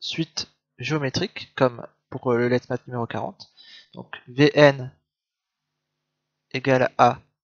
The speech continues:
T N moins alpha, et on veut que V N plus un soit égal à, donc, zéro quatre-vingt-cinq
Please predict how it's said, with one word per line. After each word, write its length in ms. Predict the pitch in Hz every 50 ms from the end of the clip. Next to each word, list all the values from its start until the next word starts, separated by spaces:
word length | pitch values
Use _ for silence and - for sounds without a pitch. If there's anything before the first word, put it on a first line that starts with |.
| _ _
T 220 | - 143 143 - -
N 420 | 135 139 135 131 127 120 123 - _ _ _ _ _ _ _ _ _ _
moins 240 | 123 123 135 135 127
alpha, 440 | 127 120 - - - 160 208 - _ _ _ _ _ _ _ _ _ _ _ _ _ _ _ _ -
et 100 | 143 143
on 120 | 135 131
veut 180 | 117 139 165 175
que 340 | - - 151 156 - - _ _ _ _
V 120 | 139 143 127 -
N 180 | 139 143 139
plus 240 | - - 139 127 131
un 160 | 131 139 - - _ _
soit 340 | - - - - 143 135 -
égal 480 | - 127 123 123 127 143 160 185 - _ _
à, 300 | - - 135 - - _ _ _ _ _ _ _ _ _ _ _ _ _ _ _ _ _ _ -
donc, 180 | 123 120 -
zéro 580 | - 127 131 147 151 139 151 151 143 - - _ -
quatre-vingt-cinq 840 | 131 123 - - - 117 117 127 - - - 143 165 - - - -